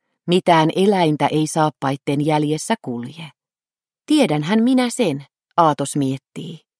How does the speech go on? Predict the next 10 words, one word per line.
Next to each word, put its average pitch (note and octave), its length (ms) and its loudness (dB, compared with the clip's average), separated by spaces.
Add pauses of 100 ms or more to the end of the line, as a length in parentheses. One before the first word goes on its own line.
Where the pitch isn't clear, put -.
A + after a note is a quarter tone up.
(380)
Lumi F3 360 4
vain E3 240 4
narskuttelee D#3 840 0
kengän E3 440 0
pohjia, D3+ 480 0
että E3 240 -6
sillä D3+ 340 0
on G3+ 140 0
jotakin A3+ 460 0
tekemistä. C#3 640 -8